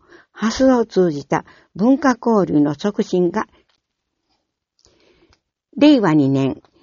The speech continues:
紀の川市成人式が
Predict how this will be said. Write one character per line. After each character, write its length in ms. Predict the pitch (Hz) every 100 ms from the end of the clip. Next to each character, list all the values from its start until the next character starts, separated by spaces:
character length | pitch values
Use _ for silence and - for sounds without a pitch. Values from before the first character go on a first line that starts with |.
| _ _ _ _
紀 140 | 269
の 160 | 277 202
川 300 | 180 196 185
市 360 | - - 117 _
成 420 | - - 226 240
人 240 | 202 202 175
式 380 | - - - - _ _ _ _ _ -
が 160 | 220